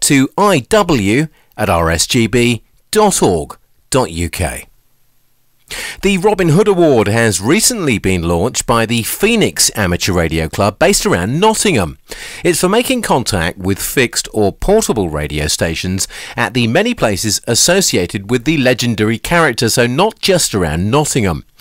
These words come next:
There are categories for both activators and chasers, and details of the self-regulated free award can be found by following this link from M zero P H X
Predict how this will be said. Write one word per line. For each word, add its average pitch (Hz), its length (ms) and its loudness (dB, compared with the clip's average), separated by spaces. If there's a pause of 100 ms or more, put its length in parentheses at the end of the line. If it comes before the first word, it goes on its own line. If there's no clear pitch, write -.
(320)
There 127 140 4
are 107 40 2
categories 110 680 0
for 95 300 0
both 92 460 0
activators 113 680 0 (100)
and 90 280 -2
chasers, 151 640 2 (320)
and 90 160 -2
details 110 520 0
of 98 200 -4
the 95 160 -2
self-regulated 98 1040 0
free 202 320 2
award 80 420 0 (260)
can 127 200 0
be 196 100 -2
found 113 320 0
by 95 160 2
following 92 520 0
this 170 280 2
link 104 320 0 (240)
from 247 380 0 (240)
M 202 280 4 (140)
zero 131 640 2 (120)
P 95 380 -2
H 104 440 -2
X - 460 0